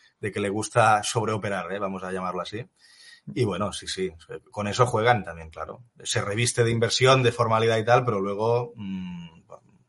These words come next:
la otra cara es eso, ¿no? Gente que realmente le falta preparación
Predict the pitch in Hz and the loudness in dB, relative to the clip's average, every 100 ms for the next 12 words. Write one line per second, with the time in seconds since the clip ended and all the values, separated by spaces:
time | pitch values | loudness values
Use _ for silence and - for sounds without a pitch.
0 | _ _ _ _ - 98 95 98 101 107 | _ _ _ _ -6 -4 -2 0 2 2
1 | 101 101 - 90 92 92 90 95 92 87 | 0 -4 -6 -8 -8 -8 -8 -8 -6 -6
2 | 90 95 110 110 - - 90 - 90 90 | -4 -4 -2 -4 -6 -12 -10 -6 -6 -6
3 | 87 92 92 - 120 123 131 | -10 -6 -6 2 6 6 4